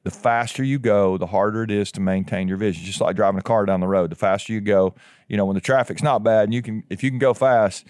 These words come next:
those signs get real blurry the faster you go. You can miss your exit real quick. And so in our lives here, we wanna make sure that our vision is locked in. We know what it is we're trying to do, why we're trying to do it, what we want it to look like,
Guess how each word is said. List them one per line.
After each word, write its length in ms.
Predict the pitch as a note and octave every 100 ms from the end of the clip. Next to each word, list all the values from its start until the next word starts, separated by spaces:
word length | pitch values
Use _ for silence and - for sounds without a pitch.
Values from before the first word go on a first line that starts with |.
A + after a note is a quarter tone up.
| _ _ _
those 180 | A#2 A2+
signs 280 | C3+ B2 G#2
get 140 | F2
real 160 | A2+ G2
blurry 360 | A2+ A#2 G2+
the 80 | F2+
faster 360 | A2+ G2+ - G#2
you 120 | F2+
go. 220 | G2+ F#2
You 120 | G2+
can 100 | A2+
miss 180 | A2 -
your 120 | G2+
exit 260 | G2 - -
real 160 | G#2+
quick. 340 | G#2 G#2+ F#2 -
And 120 | F2
so 260 | - G2 - - - -
in 160 | C#3
our 160 | C#3 B2
lives 380 | C#3+ E3 A#2 -
here, 340 | A#2 A2+ - _
we 200 | G2 C3
wanna 200 | E3 C3+
make 180 | B2 G#2+
sure 240 | A#2+ A2+
that 140 | F#2+ F2
our 180 | G2 B2+
vision 440 | B2+ A#2+ G#2+ G#2+
is 180 | D#2 F2
locked 320 | G#2 A2+ A2
in. 340 | G#2 G2 F2+ F2+
We 100 | A2+
know 160 | A2+ G2
what 260 | F#2+ A#2
it 80 | C3+
is 180 | A#2 G2+
we're 100 | G2+
trying 240 | G#2+ G#2
to 60 | G2+
do, 320 | F#2 F2+ E2+ _ _ _
why 240 | F#2+ G2
we're 100 | A#2
trying 260 | A2 A2+ A2
to 60 | G2
do 200 | G2 F#2+
it, 120 | -
what 240 | G2 G#2+
we 80 | G#2+
want 280 | A2+ A#2 G#2
it 20 |
to 80 | G2+
look 240 | G2+ -
like, 240 | F#2+ F2+